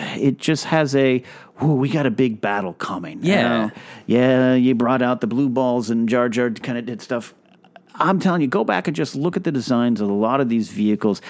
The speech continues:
Speaker 1: The Naboo starfighters, to me, are a thing of beauty.
Speaker 2: Yeah.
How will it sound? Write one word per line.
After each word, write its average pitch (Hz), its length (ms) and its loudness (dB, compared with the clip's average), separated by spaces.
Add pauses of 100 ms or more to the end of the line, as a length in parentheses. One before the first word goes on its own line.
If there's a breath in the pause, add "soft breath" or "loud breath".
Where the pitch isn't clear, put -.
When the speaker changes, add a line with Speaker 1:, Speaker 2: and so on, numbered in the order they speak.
(100)
Speaker 1:
The 123 60 2
Naboo 147 380 0
starfighters, 113 680 -4
to - 120 -4
me, 110 160 2
are 82 60 -6
a - 40 -12
thing 85 240 -8
of - 80 -12
beauty. 95 300 -2
Speaker 2:
Yeah. 82 360 0